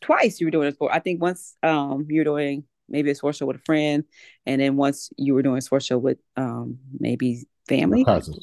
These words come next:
Speaker 2: My cousin, yeah.
Speaker 1: Okay. So with that being said, is that, 'cause I know you said you're revamping your, um, your, your own platform. Is that something that's gonna be part of the revamp, or what's that
Speaker 2: No.
Speaker 1: about?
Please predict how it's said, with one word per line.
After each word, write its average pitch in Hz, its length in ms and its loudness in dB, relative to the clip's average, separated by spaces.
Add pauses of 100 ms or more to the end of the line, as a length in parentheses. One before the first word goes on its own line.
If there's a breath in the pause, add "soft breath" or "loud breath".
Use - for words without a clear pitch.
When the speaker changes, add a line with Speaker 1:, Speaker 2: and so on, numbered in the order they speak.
Speaker 2:
My 85 140 -2
cousin, 78 340 0
yeah. - 180 -4 (520 soft breath)
Speaker 1:
Okay. 151 180 4 (380 loud breath)
So 185 680 8 (1040)
with 202 200 6
that 196 240 4
being 175 160 -2
said, 151 300 -4 (140)
is 165 180 -2
that, 185 400 2
'cause 175 100 -4
I 151 60 -2
know 165 80 -4
you 175 140 -6
said 156 200 -6
you're 139 240 -8
revamping 143 720 -2
your, 127 260 -8
um, 120 300 -10 (120)
your, 160 240 4 (100)
your 139 220 2
own 147 380 -2 (220)
platform. 123 540 -2 (480 loud breath)
Is 156 320 4 (100)
that 160 300 2
something 165 460 -2
that's 147 200 -4
gonna 147 300 -2 (320)
be 147 560 -4
part 147 200 2
of 143 60 0
the 139 80 0
revamp, 233 600 4
or 135 480 -2 (480)
what's 170 140 2
that - 140 2
Speaker 2:
No. 151 60 0
Speaker 1:
about? - 140 -8